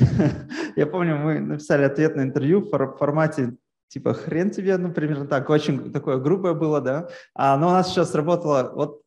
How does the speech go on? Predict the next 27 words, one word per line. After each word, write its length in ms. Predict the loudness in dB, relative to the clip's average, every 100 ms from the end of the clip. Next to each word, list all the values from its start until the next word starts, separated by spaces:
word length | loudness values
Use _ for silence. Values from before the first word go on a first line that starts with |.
| -4
я 160 | -2
не 60 | -2
знаю, 280 | 0 2 2
на 100 | 0
каком 320 | -2 -2 0
уровне 340 | 0 0 -2
это 120 | -2 0
работает, 480 | 0 0 0 0
на 80 | -2
каком-то, 400 | -6 -4 -4 -2
видимо, 300 | -4 -4 -6
совсем 400 | -8 -8 -4 -4
генетическом 720 | -2 -2 -2 -6 -10 -10 -4
уровне, 380 | -2 0 -2 -6 -16 -20 -20 _
а, 220 | -4 -2
сработала 540 | -2 -2 0 0 -2 -2
вот 160 | 0
эта 220 | 0 -2 -2
штука. 480 | -2 -2 -2 -2 -8 -14
Так, 240 | -6 -6 -4
подожди. 840 | -4 -2 0 0 2 0 0 -12 -20 -20 _ _
<laughs> 800 | -2 -2 -4 -8 -4 0 0 -2
Они 300 | 0 2 4
немцы. 580 | 4 4 4 2 0 -2 -6 -10 -4 -4 -6 _ _ -12
Мы 280 | -4 2 2 2 -2 -12 0
<laughs> 420 | 0 0 -6 -8 _ _ _ _ _ _ _ _ -12 -6 -4 -2
я, 160 | -2